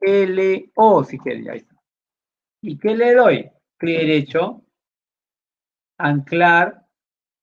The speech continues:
a la barra de tareas. ¿Ya? Anclar a la barra de tareas. ¿Para qué? Para que se quede acá abajo.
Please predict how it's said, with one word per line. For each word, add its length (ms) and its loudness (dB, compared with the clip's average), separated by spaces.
a 100 -18
la 180 -6
barra 280 -4
de 60 -8
tareas. 500 -10
¿Ya? 240 -8
Anclar 400 -6
a 40 -2
la 100 -6
barra 160 -6
de 40 -10
tareas. 440 -6
¿Para 240 0
qué? 360 0
Para 240 2
que 80 0
se 160 -4
quede 180 -2
acá 160 0
abajo. 460 0